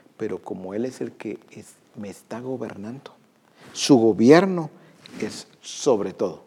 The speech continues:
Entonces me gusta mucho def-, esta definición, "Yo gobierno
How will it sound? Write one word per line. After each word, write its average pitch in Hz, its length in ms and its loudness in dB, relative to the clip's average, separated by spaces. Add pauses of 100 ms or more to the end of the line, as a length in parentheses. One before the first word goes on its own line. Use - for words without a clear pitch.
Entonces 139 300 2
me 147 100 4
gusta 139 260 4
mucho 139 280 2
def-, 147 260 2
esta 143 200 2
definición, 123 600 2 (360)
"Yo 151 240 12
gobierno 117 540 4